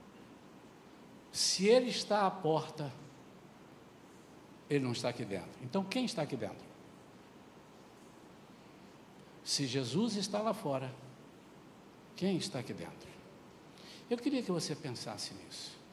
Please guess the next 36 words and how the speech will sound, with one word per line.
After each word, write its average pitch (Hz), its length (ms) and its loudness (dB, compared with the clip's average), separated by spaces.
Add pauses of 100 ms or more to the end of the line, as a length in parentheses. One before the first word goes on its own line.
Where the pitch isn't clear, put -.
(300)
Eu 311 120 4
queria 294 180 4
que 233 120 2
agora 226 200 6
você 214 220 2
traduzisse 190 580 -2
para 190 160 -2
o 165 60 -4
seu 202 240 2
coração. 147 400 -4 (960)
Se - 220 2
Jesus 202 440 6
está 220 220 4
aqui 214 180 2
do 190 120 4
lado 196 160 6
de 165 60 0
fora 175 380 8
e 175 40 6
não 175 180 6
está 170 180 8
no 170 140 6
meu 170 160 4
coração, 165 560 4 (540)
quem 214 260 2
é 262 80 6
que 233 120 0
está 220 140 6
morando 175 380 8
aqui? 151 160 2
Porque 156 160 0
tem 180 160 2
que 180 80 -2
ter - 80 2
alguém 196 300 4
ali. 202 240 0